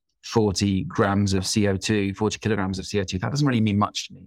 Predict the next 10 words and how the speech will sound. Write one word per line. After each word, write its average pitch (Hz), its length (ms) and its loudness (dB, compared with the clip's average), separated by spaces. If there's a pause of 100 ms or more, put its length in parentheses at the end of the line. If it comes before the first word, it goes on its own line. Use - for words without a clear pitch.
(140)
But 123 80 -6
what - 180 -4
they'll 127 160 -4
say 104 500 -4
on 101 200 -4
the 98 100 -4
anesthetic 98 400 -6
impact 98 340 -6
calculator 87 640 -8
is, 92 180 -6